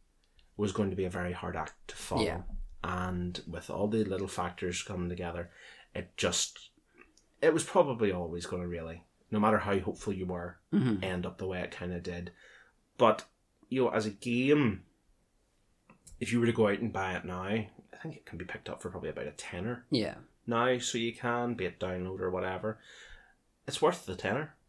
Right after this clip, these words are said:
Speaker 1: Definitely, you know, don't hesitate to go and try it, folks. But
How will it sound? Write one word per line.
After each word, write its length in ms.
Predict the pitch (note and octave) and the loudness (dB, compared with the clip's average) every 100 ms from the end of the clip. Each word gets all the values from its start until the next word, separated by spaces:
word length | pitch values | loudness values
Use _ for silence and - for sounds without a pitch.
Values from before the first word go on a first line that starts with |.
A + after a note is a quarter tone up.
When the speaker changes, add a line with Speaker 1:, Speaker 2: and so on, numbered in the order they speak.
| _ _ _ _ | _ _ _ _
Speaker 1:
Definitely, 580 | - G2+ - C#3+ E3 D#3 | 4 4 4 0 0 0
you 80 | B2+ | 2
know, 160 | G#2+ G2+ | 2 2
don't 200 | - - | 0 0
hesitate 520 | F#2 G#2+ A2+ A#2+ - | -2 -2 0 0 2
to 340 | F#2 F2+ - - | 2 2 0 0
go 180 | G2 | 0
and 100 | F2 | 0
try 240 | F2 E2+ F#2 | 0 0 0
it, 80 | - | 2
folks. 380 | D3 D3 - - - - - - - - | 2 2 -2 -10 -16 -20 -20 -20 -20 0
But 400 | A#2+ G2 - - | 4 4 2 -8